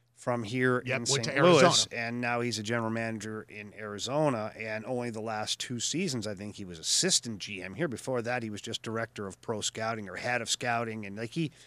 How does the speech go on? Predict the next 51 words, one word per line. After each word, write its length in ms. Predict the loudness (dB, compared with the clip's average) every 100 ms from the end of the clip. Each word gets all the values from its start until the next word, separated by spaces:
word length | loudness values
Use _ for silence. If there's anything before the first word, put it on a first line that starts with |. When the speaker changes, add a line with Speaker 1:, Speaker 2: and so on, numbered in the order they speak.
| -20 _
Speaker 1:
he 100 | -8
worked 320 | 4 6 6
his 180 | 2 2
way 300 | 2 2 0 2
up, 300 | 6 6 4 _ -20 _ _ _ -6
uh, 300 | 0 2 2
the 320 | -4 -8 -4
ranks. 320 | 2 2 4 4
So, 240 | 4 2 0
yeah, 240 | 6 6
Julien 480 | 6 6 6 6 4
Brisebois 800 | 2 2 2 2 4 6 4 2 -4 -20 _ _
was, 400 | 2 4 4 2
like, 160 | 0 -2
a 60 |
legal 460 | 0 2 6 6 4
part 260 | 4 2 4
of 80 |
the 80 | 0
team 640 | -4 -2 0 0 0 -2 -2
in 160 | 0
Montreal 880 | 2 0 -2 -6 4 6 8 6 0
forever 540 | -4 -2 2 2 2
ago. 260 | 0 0 0
Then 200 | 0 -2
he 60 | 0
got 220 | 0 -2
elevated 720 | -2 -2 -2 -2 -2 -2 -2 -2
and 160 | -2
worked 260 | 0 0 -2
his 160 | -6
way 220 | -2 -2 0
up, 240 | 0 -2
and 120 | -6
then 100 | -4
he 60 | -2
got 220 | -2 -2
to 80 | -4
be 140 | -2
assistant 520 | 2 4 4 0 -4 -6
G 240 | -6 -8
M 180 | -6 -8
in 80 | -8
Tampa, 500 | -4 -2 -2 -2 -2
and 120 | -4
now 200 | -2 0
he's 240 | 0 -2 -4
the 80 | -6
G 320 | -6 -2 4
M 240 | 4 4
there. 260 | 4 2